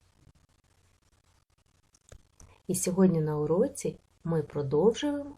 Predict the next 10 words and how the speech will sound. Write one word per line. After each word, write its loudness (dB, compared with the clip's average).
з -10
вами -2
отримувати -4
знання, -4
закріплюючи -2
цю -6
тему. -4
Запишіть, 0
будь 2
ласка, -2